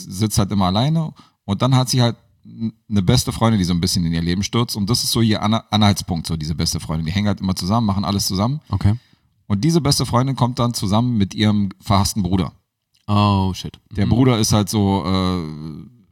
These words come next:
Speaker 1: American Football, weißt du, so halt so
Speaker 2: Mhm.
Speaker 1: Sunny Boy hin und her, also das, was sie hasst.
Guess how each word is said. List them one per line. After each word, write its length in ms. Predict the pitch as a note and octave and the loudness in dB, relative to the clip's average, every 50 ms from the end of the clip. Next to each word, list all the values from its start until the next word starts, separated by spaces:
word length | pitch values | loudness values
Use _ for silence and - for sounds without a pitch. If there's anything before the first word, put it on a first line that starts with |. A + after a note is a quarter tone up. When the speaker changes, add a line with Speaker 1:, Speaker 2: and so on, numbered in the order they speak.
| _ _ _ _ _ _ _ _ _ _ _ _ - | _ _ _ _ _ _ _ _ _ _ _ _ -2
Speaker 1:
American 380 | G2 G#2 A#2 A#2 G#2+ A#2 G#2+ | 0 2 2 2 2 2 0
Football, 680 | - - A#2 G#2 - A2+ G#2+ G#2 G#2 G#2 G#2 G#2 G2 E2+ | 0 0 -2 -2 0 2 2 4 4 4 2 0 0 0
weißt 220 | F#2 G2 G#2 - | -2 -2 -2 -2
du, 60 | G2+ F2+ | -2 -2
so 200 | F#2 F#2+ F#2 F2+ | -2 0 0 0
halt 180 | F#2+ F#2 E2+ | 0 0 -2
so 100 | - G2+ | -2 -2
Speaker 2:
Mhm. 80 | F2+ F#2 | -2 0
Speaker 1:
Sunny 300 | F#2+ G2+ A2 A2 A2+ G#2+ | 2 2 2 2 2 0
Boy 420 | F#2+ G#2 G#2 G#2 G#2 G#2 G#2 G2+ | 0 0 2 2 2 2 0 0
hin 160 | G2 G#2 G#2 G#2 | 0 0 0 0
und 120 | G2+ F2+ G#2 | -2 -2 -2
her, 80 | G2 | -2
also 120 | F#2+ F#2 F#2+ | -2 -2 -2
das, 220 | G#2 A#2 G#2 - | -2 -2 -2 -2
was 120 | G#2 F#2 | -2 -2
sie 120 | G2+ G2 - | -2 -2 0
hasst. 260 | - E2 - - | 0 -2 -2 -4